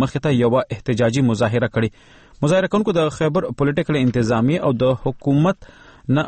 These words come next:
غوښتنه کړې چې دوی ته د شاکس او حیات آباد ترمنځ بندي کړل شوې لارې خلاصې کړي. د دوی په وینا، زده کوونکي ماشومان او زنانه استادانو ته، ته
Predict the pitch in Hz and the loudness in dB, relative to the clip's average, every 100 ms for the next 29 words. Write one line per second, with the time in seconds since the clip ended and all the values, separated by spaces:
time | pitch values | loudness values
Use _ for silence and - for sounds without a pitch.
0 | 147 123 156 220 214 147 123 104 - 135 | 0 0 0 0 -2 0 -2 -2 -2 -2
1 | 123 120 151 180 131 127 123 135 123 - | 0 0 0 0 2 0 0 -2 -2 -2
2 | 110 - 127 123 - 135 131 127 131 156 | -4 -2 0 0 0 -4 -2 -2 0 -2
3 | - 117 110 110 160 185 - - - 123 | -2 -2 0 0 0 -2 -8 -20 -8 0
4 | 165 170 - 165 147 214 135 110 113 131 | 0 0 0 -2 0 0 2 2 0 0
5 | 139 113 110 - 120 - - 127 151 165 | -2 -2 -4 -4 -4 -6 -6 -2 0 2
6 | 139 139 165 123 131 - - 151 123 113 | 0 2 0 -2 -4 -2 -2 0 0 0
7 | - 131 175 - - - - 139 135 139 | 0 0 0 -2 -10 -6 0 2 2 0
8 | 185 165 - 135 131 175 117 127 147 _ | 0 -2 0 0 2 0 0 0 0 _
9 | _ _ _ _ - 139 | _ _ _ _ -2 0